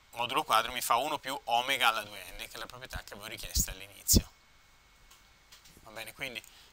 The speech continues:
per avere quella proprietà sul modulo quadro di B, quando ad x sostituisco j omega, devo avere, quando n è pari, come radici le radici due ennesime di meno uno, quando n è dispari, come radici le radici due ennesime di uno.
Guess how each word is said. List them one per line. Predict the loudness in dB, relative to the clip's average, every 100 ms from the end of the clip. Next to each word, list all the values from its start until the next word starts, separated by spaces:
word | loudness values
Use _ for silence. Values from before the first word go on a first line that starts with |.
| -6
per | 4 6
avere | 8 10 8 6
quella | 0 0
proprietà | 0 0 10 12 12 12 8
sul | 2 2 2 -4
modulo | 8 8 10 6 4
quadro | 10 10 10 4
di | -4 4
B, | 8 10 8 -4 -20 -20 -20 -20 -20 -20 -20 -20 -8
quando | -6 -2
ad | 0 0
x | 4 4
sostituisco | 4 2 0 2 2 4
j | 6 8
omega, | 8 6 2 8 8 8
devo | 0 2
avere, | 4 4 2 -2 -14 -20 -20 -20
quando | -6 -2 0
n | 2
è | 6
pari, | 12 12 12 8 -4 -14 -20 -20 -14
come | -4 0
radici | 2 4 6 6 6
le | 4 -2
radici | 0 4 4 4
due | -2
ennesime | -2 -2 -2 -4
di | -8 -10
meno | -10 -10
uno, | -10 -16 -18 -16
quando | -10 -4 0
n |
è | 0
dispari, | 2 8 10 12 10 10 8 4
come | -6 -4 0 -2 2
radici | 4 8 10 10
le | 8
radici | 4 8 8 8
due | 4
ennesime | 4 2 0 -2 -4
di | -6
uno. | -8 -8 -8 -8